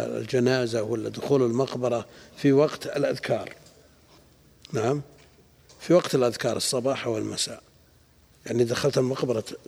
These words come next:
تسكت، ما تقول شيء، لأن هذا الذكر عبادة ويتقرب إلى الله جل وعلا ويشمله كلام الشيخ، ولا شك أن هذا أحوط.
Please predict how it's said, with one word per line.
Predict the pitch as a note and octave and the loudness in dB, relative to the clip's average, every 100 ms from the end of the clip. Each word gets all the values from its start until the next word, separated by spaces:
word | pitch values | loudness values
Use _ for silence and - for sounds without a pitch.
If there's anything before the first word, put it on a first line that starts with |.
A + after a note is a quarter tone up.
| - | -12
تسكت، | - - - - - - - - - - | -8 -8 -8 -12 -18 -20 -20 -20 -20 -12
ما | D2 | -10
تقول | C#2 - | -8 -8
شيء، | - - - - - - - - - | -8 -10 -16 -20 -20 -20 -20 -14 -2
لأن | B2 A#2 | 0 2
هذا | B2+ B2 C3+ | 2 2 2
الذكر | A#2 A2 C3 - C#3+ | 0 -2 -2 0 0
عبادة | B2 A#2 B2+ D#3+ F3 E3+ - - - - | 0 2 2 2 0 -2 -6 -20 -8 2
ويتقرب | C3+ A#2 B2+ D#3 C3 A#2 | 2 2 2 2 2 0
إلى | B2+ C3+ | 0 0
الله | A#2+ A#2+ C#3+ A#2 | 0 -2 -2 0
جل | B2 C#3+ B2 | 0 2 0
وعلا | A#2 A2+ C3 E3+ F#3 - - | 0 0 2 2 0 -6 -2
ويشمله | C#3+ C3+ A#2 D3 D#3+ D#3+ | 4 4 4 4 4 4
كلام | - C3 A#2+ | 2 0 0
الشيخ، | A2+ - A#2 - - - - - - | -4 -6 -6 -10 -14 -18 -20 -20 0
ولا | D3+ D#3 | 4 6
شك | C#3 E3 - | 4 0 0
أن | B2 A#2+ | 0 2
هذا | A2+ C3+ A#2+ D#3+ - | 2 2 2 2 -2
أحوط. | - A#2+ G#2+ | -6 -4 -6